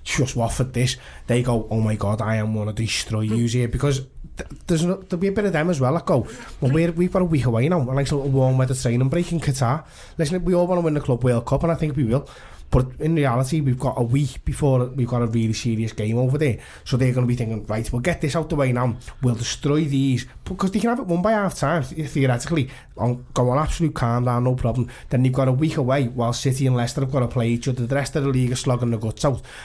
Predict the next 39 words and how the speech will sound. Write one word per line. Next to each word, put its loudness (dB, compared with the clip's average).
and 0
we 4
get 0
to -6
then 0
come 2
back -4
from 0
that 0
refreshed. -2
The 2
players 2
are 2
not, -2
the -2
players 2
are 2
not 2
worried. 2
Uh, 0
the, 0
the -2
players 2
are 0
not 0
worried 2
about 2
the -4
past, -2
and -2
they're 0
certainly -2
not 0
gonna 0
give -2
anyone 0
any 0
sort 0
of -4